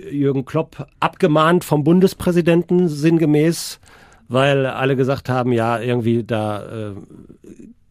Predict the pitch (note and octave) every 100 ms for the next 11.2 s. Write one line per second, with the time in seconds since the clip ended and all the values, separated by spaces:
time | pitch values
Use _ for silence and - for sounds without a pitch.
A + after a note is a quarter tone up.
0 | - - D3+ G3+ F#3 E3 C#3+ C#3 D3+ D3+
1 | A2 G2 - C#3+ B2+ C3 A#2+ C3+ - A#2+
2 | A2+ G#2+ A#2 A#2 - A2+ A2 G#2+ G#2 -
3 | - A#2+ - B2+ B2 A#2+ - - - -
4 | - - D#3 D3 C#3 D3 - D#3+ D3 C#3+
5 | D3 C#3+ C3 C3+ B2+ D#3 F#3 - E3+ D#3+
6 | D#3+ D#3 C3 B2+ C#3 C3+ B2+ D3 C#3+ C3
7 | - D3 C#3+ C3+ C3 A#2+ - B2 B2+ -
8 | - - - - C3+ A2 C#3+ - - D3
9 | D3 C3 - C3 A#2+ A#2+ C3+ C#3+ D3 D3
10 | D3 C3+ D3+ - A#2+ C#3+ F#3+ F#3 E3 E3+
11 | F#3+ F#3